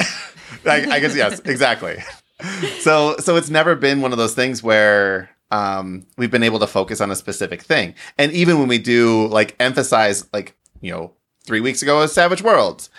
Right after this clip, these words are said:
I haven't touched it since then, um, because oftentimes when I talk about it on the podcast, I get it out of my system, and then I'm good. So if I was to, like, talk about Lorcana, I'd be like,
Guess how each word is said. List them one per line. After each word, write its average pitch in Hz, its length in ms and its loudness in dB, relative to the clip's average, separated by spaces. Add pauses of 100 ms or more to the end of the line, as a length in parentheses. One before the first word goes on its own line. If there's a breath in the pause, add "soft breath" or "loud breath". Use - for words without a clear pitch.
(200 loud breath)
I 98 60 -4
haven't 127 180 2
touched 220 260 0
it 139 100 -4
since 214 240 0
then, 113 360 -4 (380 soft breath)
um, 110 360 2
because 113 220 -2
oftentimes 143 500 2
when 135 80 0
I 123 80 -2
talk 135 260 0
about 127 140 4
it 120 60 0
on 120 80 2
the 113 80 -6
podcast, 147 500 0
I 110 80 -2
get 110 140 -4
it 110 60 0
out 110 100 4
of 104 60 -6
my 101 80 -6
system, 120 460 -6 (240)
and 120 100 -2
then 107 80 -6
I'm 104 100 -8
good. 160 320 0 (340 soft breath)
So 131 300 4
if 131 80 0
I 143 80 4
was 147 140 0
to, 147 60 -6
like, 127 280 0 (160)
talk 117 260 -2
about 131 200 2
Lorcana, 131 760 0
I'd 110 100 -4
be 120 60 0
like, 117 240 0